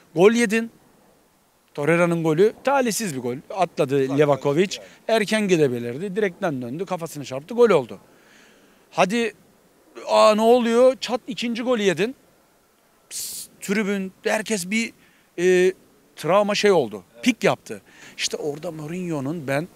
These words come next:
Speaker 1: bir ceketini fırlatmasını, oyunculara bir isyan etmesini, tribün bir orayı bir reaksiyon,
Speaker 2: Ateşlenmesi.
Speaker 1: ateşlenmesi lazımdı.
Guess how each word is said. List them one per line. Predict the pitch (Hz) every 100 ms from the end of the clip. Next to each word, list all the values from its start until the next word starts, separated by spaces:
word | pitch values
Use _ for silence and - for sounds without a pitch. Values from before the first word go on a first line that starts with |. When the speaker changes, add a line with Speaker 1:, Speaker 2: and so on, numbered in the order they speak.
| _ _ _ 135
Speaker 1:
bir | 120
ceketini | 131 - 143 139 131
fırlatmasını, | - 123 117 - 110 - 101 - - - _
oyunculara | 120 127 131 135 135 139
bir | 131 143 - - _
isyan | 131 - 151 156 156
etmesini, | 143 - 123 - 107 120 - _ _ -
tribün | 196 190 190 156
bir | 214 - _ -
orayı | 160 202 233
bir | 214 240 - 131
reaksiyon, | 151 160 175 220 -
Speaker 2:
Ateşlenmesi. |
Speaker 1:
ateşlenmesi | 160 220 220 - 247 254 262 - 302
lazımdı. | 311 294 220 190 170 269